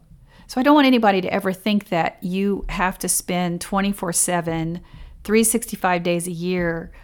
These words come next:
working on all these variable causes. That's not what sacred activism is. Sacred activism is a commitment basically to not go back to sleep. To, once you have become aware, that you are going to stay awake.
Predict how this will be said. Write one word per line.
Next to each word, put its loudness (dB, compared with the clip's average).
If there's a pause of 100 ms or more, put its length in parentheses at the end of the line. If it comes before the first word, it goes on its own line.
(160)
working 2
on 0
all 2
these -2
variable -4
causes. 0
That's -2
not 0
what -2
sacred -4
activism -6
is. -6 (300)
Sacred 2
activism -4
is -8
a -6
commitment -6
basically -6
to -8
not -4
go -8
back -12
to -14
sleep. -14 (600)
To, 0
once 2
you 2
have 0
become -2
aware, -2 (300)
that -4
you 0
are 0
going 0
to -10
stay -4 (200)
awake. -6